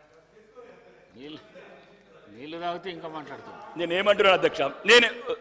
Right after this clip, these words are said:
Speaker 2: దయచేసి అధ్యక్ష మీ ద్వారా గౌరవనీయ ముఖ్యమంత్రి గారికి చెప్తున్నా, సీన నాగే ఒక నిమిషం. ఆర్టిఫిషియల్ ఇంటెలిజెన్స్ వాడతామన్నారు అధ్యక్ష. తెలంగాణ మొదటి శాసనసభ సమావేశాలలో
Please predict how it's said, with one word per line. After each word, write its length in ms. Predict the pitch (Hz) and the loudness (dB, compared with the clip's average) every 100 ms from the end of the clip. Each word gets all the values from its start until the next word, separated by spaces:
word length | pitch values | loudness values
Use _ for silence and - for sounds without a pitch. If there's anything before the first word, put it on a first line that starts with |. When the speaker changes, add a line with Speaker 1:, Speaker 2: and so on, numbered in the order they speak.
| 156 123 110 131 | -6 -8 -6 0
Speaker 2:
దయచేసి 300 | 151 180 151 | 2 4 2
అధ్యక్ష 200 | - 143 | 0 -2
మీ 60 | 147 | 4
ద్వారా 160 | 151 143 - - - - - 170 | 6 6 0 -10 -18 -18 -16 6
గౌరవనీయ 340 | 196 226 226 214 | 8 10 8 8
ముఖ్యమంత్రి 360 | 202 240 226 220 | 6 4 6 6
గారికి 140 | 208 | 8
చెప్తున్నా, 240 | 202 180 143 180 | 6 4 2 4
సీన 120 | 190 170 | 6 6
నాగే 160 | 160 135 | 4 0
ఒక 80 | 143 | -4
నిమిషం. 180 | - - - _ _ _ _ _ _ _ _ _ _ - 131 | -10 -20 -20 _ _ _ _ _ _ _ _ _ _ -4 -4
ఆర్టిఫిషియల్ 460 | 196 196 196 190 180 | -2 -4 -4 -2 -4
ఇంటెలిజెన్స్ 340 | 170 185 151 | -2 -2 2
వాడతామన్నారు 380 | 156 156 156 147 | 0 0 -4 -4
అధ్యక్ష. 200 | 127 - - - - - - _ _ _ _ _ _ _ _ _ _ _ _ | -6 -12 -16 -18 -20 -20 -20 _ _ _ _ _ _ _ _ _ _ _ _
తెలంగాణ 320 | 160 170 170 160 | 2 4 2 0
మొదటి 280 | 156 156 151 | 2 4 6
శాసనసభ 380 | 143 147 143 143 | 6 6 2 4
సమావేశాలలో 580 | 139 139 135 131 156 | 4 2 2 -2 -2